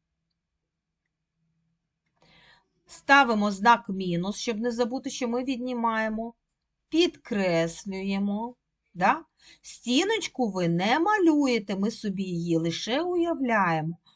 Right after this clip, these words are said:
Саме тому я її видалю. Але ви пам'ятаєте, да? Що ми розв'язуємо теж починаючи з стіночки. І так, п'ять відняти сім. О Боже, ні, ми не вміємо віднімати від п'яти сім.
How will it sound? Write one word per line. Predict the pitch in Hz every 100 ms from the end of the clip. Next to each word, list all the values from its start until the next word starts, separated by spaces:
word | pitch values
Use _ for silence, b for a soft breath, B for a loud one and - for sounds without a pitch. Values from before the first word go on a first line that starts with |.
| b b
Саме | - - 208 202 196
тому | 175 170 240 370
я | 208 208
її | 233 226 226
видалю. | 214 226 269 240 170 165 147 143 - B B
Але | - 196
ви | 185 214
пам'ятаєте, | 330 359 381 381 220 220 302 - 156
да? | 160 185 339 - _ b b b
Що | - 254
ми | 262 226
розв'язуємо | 196 196 175 165 170 240 349 349 254 190
теж | - 269 339
починаючи | - 247 185 165 196 208 -
з | 175
стіночки. | - 196 165 131 131 - 156 _ _ _ B B B
І | 294
так, | 294 202 -
п'ять | - 240 403 453 320
відняти | 277 233 320 370 349
сім. | 330 - 262 220 180 180 -
О | 269
Боже, | 208 233 208 180 165
ні, | 240 202
ми | 208
не | 294 339
вміємо | 427 539 494 381
віднімати | 339 302 311 302 269 - 202
від | 196
п'яти | - 214 202 202
сім. | - - 170 131